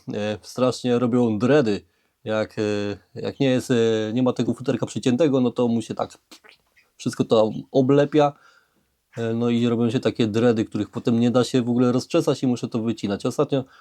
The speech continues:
przyciąłem mu tak trochę mocniej, zostawiłem tylko taką samą grzywkę. Na razie się to sprawdza i chyba właśnie tak będę,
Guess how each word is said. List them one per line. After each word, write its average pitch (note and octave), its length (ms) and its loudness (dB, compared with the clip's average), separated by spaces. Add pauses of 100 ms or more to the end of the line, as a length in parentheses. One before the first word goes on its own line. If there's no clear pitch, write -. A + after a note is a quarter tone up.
(140)
przyciąłem C#3+ 420 4
mu B2+ 100 6
tak B2 200 4
trochę D3 280 2
mocniej, F#3 560 4 (480)
zostawiłem A#2 500 4
tylko A#2 220 2
taką B2 240 2
samą A#2 320 4
grzywkę. C3+ 380 2 (480)
Na A#2+ 180 2
razie A#2 220 4
się - 120 -10
to B2 120 -2
sprawdza B2+ 420 4
i G#2+ 40 2
chyba A#2+ 220 -2
właśnie A#2 240 -6
tak A2+ 180 0
będę, A2+ 320 0